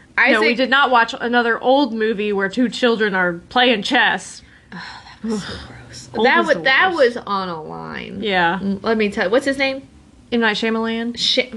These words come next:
Speaker 1: what did we call him? Shammy?
Speaker 2: Shammy? <laughs> 'Cause he's a sham.
Speaker 1: 'Cause he's a sham. <laughs> Yeah, that was
Speaker 2: Yeah.
Speaker 1: on the line, Shammy. We saw what you did.
Speaker 2: <laughs>
Speaker 1: Everyone else ignores it, but we saw it.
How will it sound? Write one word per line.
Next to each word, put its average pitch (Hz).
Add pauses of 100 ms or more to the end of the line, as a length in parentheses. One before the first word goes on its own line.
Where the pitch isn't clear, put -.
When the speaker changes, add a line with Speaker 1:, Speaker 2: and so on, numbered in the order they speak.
(160)
Speaker 1:
what -
did 226
we 220
call 240
him? 214
Shammy? 214 (160)
Speaker 2:
Shammy? 294
<laughs> -
'Cause 403
he's 392
a 302
sham. 359
Speaker 1:
'Cause 403
he's 427
a -
sham. 370
<laughs> 214
Yeah, 220
that 220
was 285
Speaker 2:
Yeah. 302
Speaker 1:
on 269
the 269
line, 269
Shammy. 226
We 254
saw 226
what 190
you 196
did. 185
Speaker 2:
<laughs> 339
Speaker 1:
Everyone 220
else 220
ignores 196
it, 185
but 190
we 185
saw 165
it. -